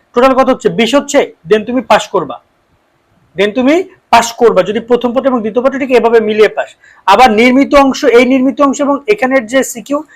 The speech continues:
এটা মিলে যাবে। সিকিউ এখানে তুমি তেইশ পাইছো, এখানে যদি কম পাও, তাহলে এই যে এখানে নির্মিত অংশ যদি তুমি বেশি পাও,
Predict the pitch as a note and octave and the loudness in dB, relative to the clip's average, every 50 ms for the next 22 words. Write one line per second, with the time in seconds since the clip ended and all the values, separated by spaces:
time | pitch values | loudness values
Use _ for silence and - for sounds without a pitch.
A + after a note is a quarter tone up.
0 | - _ - G3+ G#3+ A3+ C#4 B3+ A#3 B3+ B3+ C4+ B3+ G#3+ - C#3+ C#3 A2+ _ _ | -18 _ -2 0 2 2 2 2 2 2 2 4 4 2 2 0 -4 -14 _ _
1 | _ _ _ _ _ _ _ _ _ _ _ _ _ _ _ _ - - - G#3+ | _ _ _ _ _ _ _ _ _ _ _ _ _ _ _ _ -12 -6 -6 -4
2 | F3 B3+ C4 B3+ B3 C4 B3+ C4 C4+ C4 - B3+ B3 A#3+ - - C4 A#3+ - A#3+ | -2 0 2 2 2 0 0 -2 -2 0 2 2 2 2 0 0 0 0 0 -2
3 | B3 B3 C4 B3 - - B3+ B3+ B3 A#3+ A3 A#3+ A#3 A3+ A3+ A3+ A3+ - - _ | -4 -4 -4 -4 -2 0 2 2 2 2 2 4 4 4 4 2 -4 -12 -20 _
4 | _ - A#3 A#3+ A#3+ A#3 B3 A#3+ A3+ C4+ C4+ - G3+ F#3+ - C4 A#3+ A3 A#3+ B3 | _ 2 2 4 4 4 2 2 2 0 -2 -2 -2 -2 -2 0 0 0 0 0
5 | B3 C4 A3+ C4+ A#3+ A#3+ C4+ B3 A3 C4+ C4 B3 F3 G3 F#3+ G3+ A#3 G3+ G#3+ F#3 | 0 0 -2 -2 -2 -2 -4 -6 -4 -4 -2 0 0 0 0 0 0 2 2 2
6 | E3 | 0